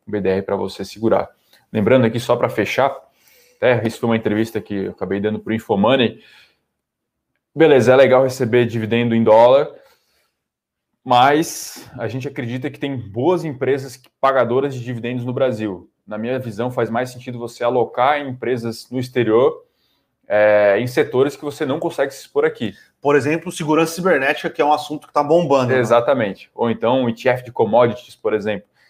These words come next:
Speaker 1: que infelizmente a gente não consegue comprar com facilidade e liquidez no Brasil, ou sei lá, é, enfim, gaming. A gente tem alguma empresa de game no Brasil? Não tem empresa de game no Brasil, não tem cibersegurança. Até o healthcare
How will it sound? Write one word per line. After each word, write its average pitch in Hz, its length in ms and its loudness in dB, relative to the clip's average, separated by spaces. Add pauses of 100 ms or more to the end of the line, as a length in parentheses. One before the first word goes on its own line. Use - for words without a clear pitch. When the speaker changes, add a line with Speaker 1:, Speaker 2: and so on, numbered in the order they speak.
(220)
Speaker 1:
que 113 100 -12
infelizmente 107 460 -4
a 113 40 -2
gente 110 220 -8
não 117 80 -6
consegue 113 440 0
comprar 107 340 -2
com - 120 -14
facilidade 101 600 -2
e - 20 -2
liquidez 101 460 -4
no 104 80 -4
Brasil, 101 420 0 (540)
ou 107 140 2
sei 127 180 4
lá, 104 480 4 (160)
é, 82 880 -4
enfim, 101 360 -8
gaming. 117 500 2
A 104 60 -8
gente 110 240 -8
tem 147 80 2
alguma 135 160 0
empresa 127 200 2
de 110 60 0
game 123 240 0
no 113 80 0
Brasil? 107 480 0 (500)
Não 131 140 -14
tem 120 140 -4
empresa 117 240 0
de 113 80 -2
game 113 180 2
no 117 80 0
Brasil, 117 340 2
não 95 140 -8
tem 110 320 -4 (260)
cibersegurança. 98 680 -2
Até 131 140 2
o 127 80 6
healthcare 117 580 2